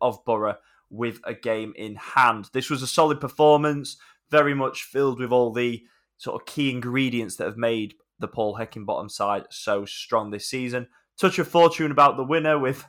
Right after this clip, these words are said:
<laughs> what can only be described as a, a botched shot from Max Lowe, finding its way to James McAtee, who prodded in ahead of Tim Krul for one nil.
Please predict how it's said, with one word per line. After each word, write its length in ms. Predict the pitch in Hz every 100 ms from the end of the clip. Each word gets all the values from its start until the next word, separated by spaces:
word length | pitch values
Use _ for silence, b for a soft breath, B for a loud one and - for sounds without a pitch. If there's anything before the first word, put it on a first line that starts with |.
| _ b b
<laughs> 340 | b _ - -
what 180 | 127 -
can 120 | 135
only 200 | 135 123
be 80 | 113
described 480 | 120 - 120 117
as 100 | 113
a, 180 | 113 110 113
a 40 |
botched 400 | 113 131 - -
shot 320 | - 127 -
from 180 | 117 110
Max 260 | 110 - -
Lowe, 220 | 110 117
finding 340 | 113 113 110
its 160 | 110 -
way 140 | 110
to 160 | 107 -
James 240 | 117 107 107
McAtee, 500 | - - - 139 120
who 120 | 107 _
prodded 420 | - - 117 107 113
in 220 | 110 110 _ _ _
ahead 300 | 110 113 110 -
of 200 | 98 -
Tim 280 | 104 101
Krul 420 | 95 107 101 98 -
for 340 | _ 101 95 -
one 360 | 107 107 98 107
nil. 260 | 123 117